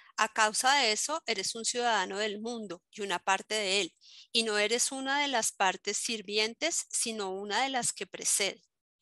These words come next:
Pues, a-, pues eres capaz de comprender la administración divina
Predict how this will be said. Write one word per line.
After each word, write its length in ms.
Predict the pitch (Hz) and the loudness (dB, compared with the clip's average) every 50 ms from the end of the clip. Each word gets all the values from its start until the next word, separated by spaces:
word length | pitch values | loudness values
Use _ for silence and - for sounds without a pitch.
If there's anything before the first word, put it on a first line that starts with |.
| _ - - - - - - - _ _ | _ -20 -20 -20 -20 -20 -20 -20 _ _
Pues, 260 | - 254 233 220 - - | 2 2 4 4 4 4
a-, 200 | 202 190 - _ _ _ _ _ _ _ _ _ | 4 2 2 _ _ _ _ _ _ _ _ _
pues 260 | - 214 208 - - - | -2 -2 -2 0 0 4
eres 300 | 247 254 277 302 - - | 4 4 4 2 -4 -4
capaz 400 | - 320 - - 240 214 208 214 | -6 -6 -4 -2 -4 -4 -2 -4
de 80 | 214 | -6
comprender 720 | - - 254 262 254 277 269 254 240 226 214 202 196 185 220 | -4 -4 -6 -6 -4 -4 -4 -4 -4 -2 -4 -4 -4 -4 -4
la 180 | 214 196 190 | -4 -2 -2
administración 960 | 190 196 202 202 196 196 196 202 - - - 202 196 - - 196 190 214 208 | -4 -4 -6 -10 -8 -6 -2 0 0 0 0 -2 -4 -4 -4 -6 -6 -6 -8
divina 520 | 208 214 233 254 262 262 254 269 302 320 | -8 -6 -2 -2 -2 -2 -2 -4 -4 -4